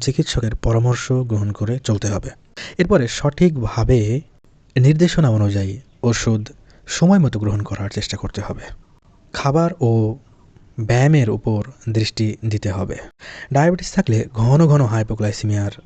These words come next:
হওয়ার ঘটনা ঘটতে পারে, এদিকেও খেয়াল রাখতে হবে। অনেক সময় তা বিপজ্জনক হতে পারে, আর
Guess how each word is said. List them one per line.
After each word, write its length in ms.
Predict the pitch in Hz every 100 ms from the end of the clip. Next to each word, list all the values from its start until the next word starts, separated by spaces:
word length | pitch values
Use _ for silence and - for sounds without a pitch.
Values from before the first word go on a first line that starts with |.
| - - 95
হওয়ার 340 | 104 107 113 101 - _ _ - -
ঘটনা 500 | 110 - 110 110 113 98 - 113
ঘটতে 240 | 104 - -
পারে, 160 | - - - - _ _ - _
এদিকেও 340 | 117 110 135 123 120 - - _
খেয়াল 180 | - 98 98
রাখতে 160 | - 104
হবে। 120 | 90 - - - 156
অনেক 120 | 208
সময় 180 | 160 123 - - -
তা 120 | - 107 98 110
বিপজ্জনক 680 | 120 135 127 - 104 117 135
হতে 140 | 107 90
পারে, 140 | 80 - - - - - _ _ -
আর 80 | -